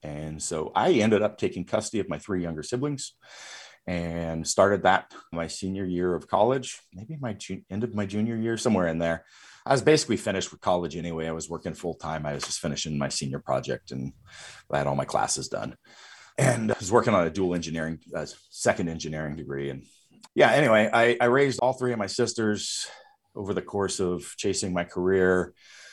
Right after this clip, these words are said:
getting my M B A, doing all these sorts of things, and started lifting weights and competing.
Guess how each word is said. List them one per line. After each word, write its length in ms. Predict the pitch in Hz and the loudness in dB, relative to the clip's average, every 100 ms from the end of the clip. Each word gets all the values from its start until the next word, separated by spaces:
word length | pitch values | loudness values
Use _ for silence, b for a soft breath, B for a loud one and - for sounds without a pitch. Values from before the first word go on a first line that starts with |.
| b b _ _ | b b _ _
getting 220 | 101 98 | -2 0
my 100 | 95 | 2
M 180 | 90 90 | 2 0
B 140 | 90 82 | -2 0
A, 380 | 87 85 82 | 0 0 -2
doing 280 | 85 90 87 | -2 -2 0
all 160 | 82 80 | 0 0
these 220 | 85 78 | 0 -2
sorts 220 | 87 76 | -4 -4
of 100 | 80 | -6
things, 520 | - 80 76 78 76 76 | -6 -6 -4 -6 -6 -8
and 320 | 71 73 71 | -6 -8 -8
started 360 | - - 87 82 | -4 0 0 0
lifting 300 | 87 - 76 | -6 -6 0
weights 260 | 101 98 80 | 2 2 -2
and 80 | |
competing. 540 | 71 - 123 117 113 | -10 -2 0 2 0